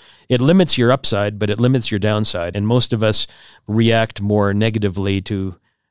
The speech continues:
to losing money than we do react positively to earning or gaining money. So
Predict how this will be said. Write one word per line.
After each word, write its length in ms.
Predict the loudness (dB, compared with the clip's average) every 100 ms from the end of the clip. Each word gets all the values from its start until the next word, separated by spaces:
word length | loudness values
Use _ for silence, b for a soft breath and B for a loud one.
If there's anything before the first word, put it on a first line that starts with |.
| _
to 120 | -2
losing 480 | 2 2 4 2 2
money 300 | 0 0 -2
than 280 | -2 -4 -2
we 140 | -4
do 200 | -2 -4
react 380 | -2 -4 -4 -4
positively 540 | -2 -2 -2 -6 -8
to 100 | -8 -6
earning 380 | -4 -4 -10
or 100 | -12
gaining 360 | -6 -4 -4 -8
money. 240 | -12 -8
So 320 | -6 -6 -6